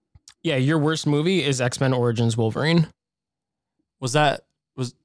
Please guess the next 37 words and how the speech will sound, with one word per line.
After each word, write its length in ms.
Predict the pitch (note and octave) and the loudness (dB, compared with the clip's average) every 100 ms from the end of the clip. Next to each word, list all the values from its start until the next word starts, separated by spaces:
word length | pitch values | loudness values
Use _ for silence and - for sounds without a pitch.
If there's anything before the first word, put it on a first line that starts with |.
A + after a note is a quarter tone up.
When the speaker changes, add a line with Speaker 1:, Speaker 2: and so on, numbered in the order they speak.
| _ | _
Speaker 2:
so 240 | - C3 | -2 0
is 120 | A#2+ | 0
Dark 220 | G#2 C3 A#2 | 2 0 0
Phoenix 400 | - B2 B2+ - | -4 -4 -4 -2
after 320 | A2 A2+ D3 | -2 -2 -2
that? 300 | D#3 E3+ D3+ - _ | 0 0 -2 -10 _
Speaker 1:
No, 300 | C3+ C#3 C#3 D3 | -2 0 0 0
your 180 | C#3 C3+ | 0 2
next 300 | C3+ C#3+ - | 0 0 -2
one 320 | C#3 C3 C3+ | 0 2 0
was 340 | D3+ C3+ A#2+ A2+ | 0 0 0 -2
X-Men 440 | - F3 - B2+ A2+ | -4 -4 0 0 0
three, 580 | - C#3+ C3+ A2 G#2 - _ _ _ _ _ _ _ | -2 0 0 0 -2 -4 _ _ _ _ _ _ _
and 260 | C#3 C3 B2+ | -2 2 2
then 520 | C#3 C#3 A#2+ G#2+ A2+ | 2 2 2 2 -2
your 120 | C#3+ C3 | -2 0
next 240 | A2+ - | 0 -2
movie 140 | B2+ | -2
was 160 | G#2+ A2 | 0 -2
Dark 220 | A#2 G#2 | -2 -2
Phoenix. 540 | - G2+ B2+ D3 - - - _ _ _ _ - | -2 -2 0 0 -4 -6 -18 _ _ _ _ -6
Speaker 2:
Oh, 200 | A2+ G#2+ | -2 0
man. 380 | G#2+ G#2+ G#2 - - | -2 -2 -4 -6 -4
Put 220 | D#3+ D3+ | -4 0
Dark 200 | D#3 D3 | -2 0
Phoen-, 220 | - B2 B2+ | -4 -6 -4
I 40 | |
think 180 | D3 D#3+ | -4 0
Dark 200 | B2 A2+ | -2 -2
Phoenix 360 | A#2+ A2 A2 | -4 -6 -6
is 140 | A2 G2+ | -8 -4
actually 400 | G#2+ G2+ G#2+ G#2 | -4 -4 -6 -6
my 160 | G2 | -6
least 300 | G2 G2+ - | -6 -8 -10
favorite. 340 | - G2 G2 G2+ _ _ - D3 | -8 -8 -8 -12 _ _ -4 -2
Speaker 1:
Okay. 340 | D#3 C#3+ D#3+ | 0 0 0
<laughs> 40 | - | -2